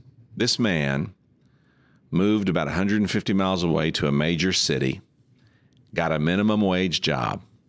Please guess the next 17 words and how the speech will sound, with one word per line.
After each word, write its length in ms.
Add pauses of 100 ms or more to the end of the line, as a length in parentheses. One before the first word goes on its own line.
(640)
and 160
moved 300
into 220
what 200
could 140
only 200
be 120
described 640
as 160
a 40
flop 300
house 320
apartment. 500 (1600)
He 100
was 160
literally 400
living 400